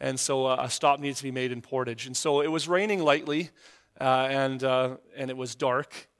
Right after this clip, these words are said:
and it was, uh, quiet, though, in the, in the city. And so, um, when things aren't so busy around you, you, you tend to, um, let your guard down a little bit. <clears throat> And we were, uh, there was one of the other friends in, in the vehicle was keeping this,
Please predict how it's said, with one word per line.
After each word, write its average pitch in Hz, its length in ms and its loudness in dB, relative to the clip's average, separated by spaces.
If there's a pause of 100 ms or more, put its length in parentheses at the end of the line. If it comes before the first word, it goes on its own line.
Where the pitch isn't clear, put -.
and 123 360 -8
it 131 220 -8
was, 120 320 -6
uh, 123 140 -6
quiet, 165 460 2
though, 127 180 0
in 127 60 -4
the, 127 200 -10
in 135 60 -8
the 123 80 -8
city. 127 340 -4
And 135 120 -4
so, 135 320 0 (420)
um, 127 320 -4
when 143 200 -2
things 151 280 -4
aren't 143 200 0
so 151 180 -2
busy 147 320 0
around 139 360 2
you, 147 120 0
you, 131 180 -4 (140)
you 135 100 -12
tend 135 340 -4
to, 123 220 -2 (500)
um, 117 440 -6 (260)
let 143 200 0
your 143 100 -6
guard 131 260 0
down 127 220 -2
a 113 40 -8
little 113 220 -6
bit. 131 320 0
<clears throat> 208 340 -4
And 135 160 -6
we 139 120 -4
were, 120 260 -8 (260)
uh, 131 300 -10
there 143 120 0
was 131 320 -4
one 147 260 -4
of 143 80 -2
the 143 60 2
other 131 320 0
friends 139 380 -2
in, 131 280 -8
in 135 120 -10
the 127 60 -6
vehicle 147 360 -2
was 127 220 -6 (340)
keeping 175 340 -4
this, - 320 0